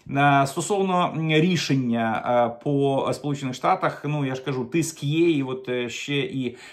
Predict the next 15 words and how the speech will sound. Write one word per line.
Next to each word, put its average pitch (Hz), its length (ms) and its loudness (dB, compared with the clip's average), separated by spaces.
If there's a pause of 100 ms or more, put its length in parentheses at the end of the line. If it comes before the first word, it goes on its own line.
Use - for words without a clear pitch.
(120)
по 131 120 -2
лінії 135 320 2
Організації 127 560 -2
Об'єднаних 127 380 -4
Націй 170 320 0
різні 131 260 -4
країни 127 380 -4
різне 123 260 -4
говорять, 147 360 0
просто 127 500 -4 (140)
підсумував 135 560 0
це, 127 240 -2
м, 120 480 -4
представник 131 380 -6
Франції, 151 640 -2